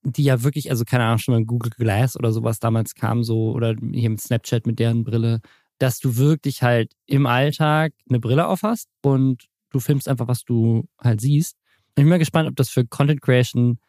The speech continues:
mehr genutzt wird in Zukunft. Also, dass Leute quasi wirklich halt ihre Apple Vision Pro halt draußen anziehen mit irgendwie Battery Pack und dann rumlaufen und halt so dann Videos machen, so aus der, aus der Ego-Perspektive, so ein bisschen, was sie sehen und dann,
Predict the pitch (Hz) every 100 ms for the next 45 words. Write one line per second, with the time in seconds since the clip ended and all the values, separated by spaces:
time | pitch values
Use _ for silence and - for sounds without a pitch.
0 | _ _ - 131 135 127 139 - - 113
1 | 110 101 110 113 110 110 113 - 117 113
2 | 117 110 110 139 - 147 - 143 - 156
3 | 143 139 143 139 139 135 - 135 135 127
4 | 131 - 139 131 - 131 120 135 139 135
5 | 135 135 131 135 131 - 123 120 120 127
6 | 127 131 156 - - _ _ 143 120 123
7 | 117 127 139 131 151 180 113 - 110 117
8 | 113 110 113 123 113 - 120 107 120 120
9 | 110 - 113 - 117 113 113 - 120 117
10 | 113 127 117 117 113 117 113 110 110